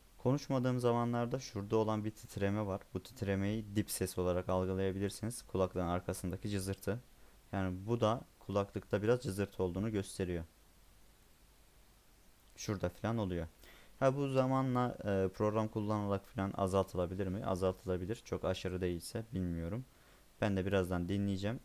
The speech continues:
bakacağım. Evet, şimdi Windows'umuzun ses kayıt programını açtık. Windows'umuzun bir sesini kaydedelim.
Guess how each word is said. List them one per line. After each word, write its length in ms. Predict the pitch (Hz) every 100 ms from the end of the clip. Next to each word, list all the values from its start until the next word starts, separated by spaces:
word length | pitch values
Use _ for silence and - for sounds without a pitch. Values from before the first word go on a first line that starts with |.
| -
bakacağım. 460 | 95 - - 120 - -
Evet, 260 | - 135 104
şimdi 280 | - 143 131
Windows'umuzun 840 | 113 135 131 127 - 127 120 143 -
ses 280 | - - 123
kayıt 300 | - 110 104
programını 480 | - 92 92 104 123
açtık. 460 | 107 - - 120 - -
Windows'umuzun 720 | 117 110 95 92 92 90 92 92
bir 60 |
sesini 400 | - 98 - 98
kaydedelim. 640 | 110 101 92 90 87 98